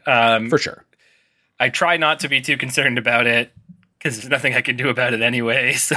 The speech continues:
Speaker 1: like, it's,
Speaker 2: Yeah, I
Speaker 1: it,
Speaker 2: mean
Speaker 1: it is what it is. It's gonna be wh-, <laughs> what will be, will be. Um,
Speaker 2: Right.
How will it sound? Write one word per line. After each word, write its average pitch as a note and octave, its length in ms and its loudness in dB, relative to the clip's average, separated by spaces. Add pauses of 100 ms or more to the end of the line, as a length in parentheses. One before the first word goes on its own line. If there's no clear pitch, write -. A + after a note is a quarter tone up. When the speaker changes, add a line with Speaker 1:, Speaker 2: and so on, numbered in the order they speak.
Speaker 1:
like, E3+ 120 2
it's, F3+ 80 0
Speaker 2:
Yeah, G3+ 300 0
I F#3 100 2
Speaker 1:
it, F3+ 60 0
Speaker 2:
mean F3 140 0
Speaker 1:
it D3+ 100 0
is D3+ 240 0
what D3 120 0
it C3+ 100 0
is. C3 200 -2
It's B2+ 140 -16
gonna C3+ 240 -2
be B2+ 220 0
wh-, B2+ 100 -2
<laughs> - 1120 -12
what D3 120 -6
will C3+ 180 0
be, C3 180 0
will C3 180 2
be. A#2+ 320 0 (560)
Um, C#3+ 760 0 (600)
Speaker 2:
Right. C2+ 180 -8